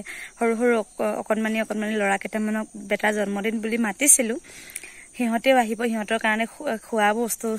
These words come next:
যোগাৰ কৰিব লাগে বুলি, সেইকাৰণে মই খৰধৰ হ'ল ভিডিঅ' আপোনালোকক বনাই নেদেখুৱালোঁ। আৰু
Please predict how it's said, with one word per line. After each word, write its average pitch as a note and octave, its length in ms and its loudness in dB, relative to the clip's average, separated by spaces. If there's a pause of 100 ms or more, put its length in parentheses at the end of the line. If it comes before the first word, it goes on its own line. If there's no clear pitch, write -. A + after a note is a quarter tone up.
(140)
যোগাৰ G#3 280 2
কৰিব G#3 200 -2
লাগে G#3 260 0
বুলি, G3+ 220 -2 (180)
সেইকাৰণে G#3 400 -2
মই A3 220 -2
খৰধৰ G#3+ 420 0
হ'ল G#3+ 180 -2
ভিডিঅ' G#3+ 320 2
আপোনালোকক G#3 460 -2
বনাই G#3 260 0
নেদেখুৱালোঁ। G3+ 640 -2 (680)
আৰু A3 200 2